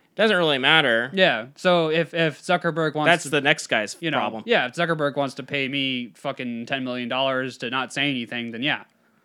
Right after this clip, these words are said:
Speaker 2: that's fine. I'm gonna be outta here in a couple of years.
Speaker 1: So the thing about Bill Gates is, like, look, he's not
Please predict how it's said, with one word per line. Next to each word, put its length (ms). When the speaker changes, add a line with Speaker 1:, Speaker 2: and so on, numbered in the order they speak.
Speaker 2:
that's 160
fine. 260
I'm 120
gonna 140
be 160
outta 200
here 220
in 60
a 60
couple 220
of 60
years. 320
Speaker 1:
So 280
the 60
thing 200
about 280
Bill 180
Gates 440
is, 160
like, 300
look, 260
he's 260
not 320